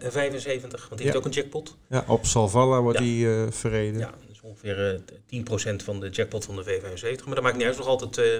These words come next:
Speaker 1: twee ton. Dus,
Speaker 2: Ja.
Speaker 1: eh, vijf plus hebben we nog, eh,
Speaker 2: Ja.
Speaker 1: Saint-Cloud, eh, op
Speaker 2: Vrijdag,
Speaker 1: in, eh,
Speaker 2: vlakke baan.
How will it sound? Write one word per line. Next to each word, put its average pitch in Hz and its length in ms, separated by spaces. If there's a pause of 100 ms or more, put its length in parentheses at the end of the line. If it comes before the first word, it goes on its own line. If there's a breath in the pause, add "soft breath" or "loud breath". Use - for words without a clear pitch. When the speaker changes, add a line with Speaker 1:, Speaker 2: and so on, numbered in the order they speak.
(140)
Speaker 1:
twee - 220
ton. 135 320
Dus, 117 140
Speaker 2:
Ja. 120 200
Speaker 1:
eh, 107 60 (220)
vijf 165 320
plus 196 200
hebben 185 180
we 180 60
nog, - 340
eh, 156 100
Speaker 2:
Ja. 180 160
Speaker 1:
Saint-Cloud, 247 560 (180)
eh, 151 280
op - 60
Speaker 2:
Vrijdag, 151 400
Speaker 1:
in, 139 60
eh, 127 240
Speaker 2:
vlakke 139 380
baan. 131 380